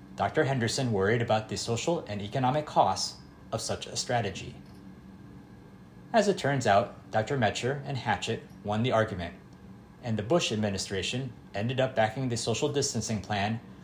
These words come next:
hoping it would never have to be used.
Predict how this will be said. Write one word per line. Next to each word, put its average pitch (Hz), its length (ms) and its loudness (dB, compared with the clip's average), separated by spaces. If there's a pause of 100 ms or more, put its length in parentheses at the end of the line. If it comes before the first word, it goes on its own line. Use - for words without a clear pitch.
(140)
hoping 104 400 0 (240)
it 107 80 0
would 101 180 4
never 92 240 2
have 90 260 -4
to - 40 -6
be 101 120 -4
used. 107 580 -2